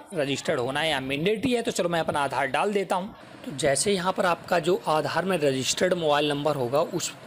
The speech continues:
पर ओटीपी जाएगा, उसको डालकर verify करना है। तो जैसे आप आधार number डालकर,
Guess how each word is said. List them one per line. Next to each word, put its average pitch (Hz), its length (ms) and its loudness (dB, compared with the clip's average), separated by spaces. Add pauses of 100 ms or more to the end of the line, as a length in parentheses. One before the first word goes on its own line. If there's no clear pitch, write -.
(120)
पर 165 120 4
ओटीपी 151 480 -2
जाएगा, 139 300 2
उसको 165 220 -2
डालकर 131 320 2
verify 131 500 2
करना 107 340 -4
है। 101 180 -10 (640)
तो 143 100 -12
जैसे 170 300 0
आप 214 300 0
आधार 170 500 0
number 160 320 0
डालकर, 139 520 0